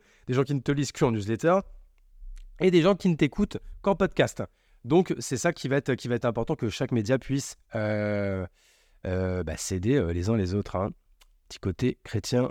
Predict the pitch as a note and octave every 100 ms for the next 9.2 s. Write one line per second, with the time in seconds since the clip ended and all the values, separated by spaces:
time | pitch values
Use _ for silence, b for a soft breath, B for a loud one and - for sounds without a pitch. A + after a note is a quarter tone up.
0 | - G#2+ B2+ A#2+ A2 G#2 G#2 G2 _ b
1 | b b b b C3+ C3 C3+ C3+ C3+ C3
2 | C3 C3+ C3+ C3 C3 - C4+ B3 A3+ A#3
3 | F3+ F#3 A3+ G3+ D3 G3+ - _ _ -
4 | - - A3+ A3 F3 F3 D#3 F3+ - _
5 | - F#3+ - - _ _ - C#3+ B2+ B2+
6 | C3+ C3+ C#3 _ - A2+ - G2 A#2 C#3+
7 | - B2 A#2 A2 C3 - G2 A#2 - G#2
8 | F#2+ A#2 A2+ G#2+ G#2 G#2 G#2 G#2 - F#3+
9 | F3 A#2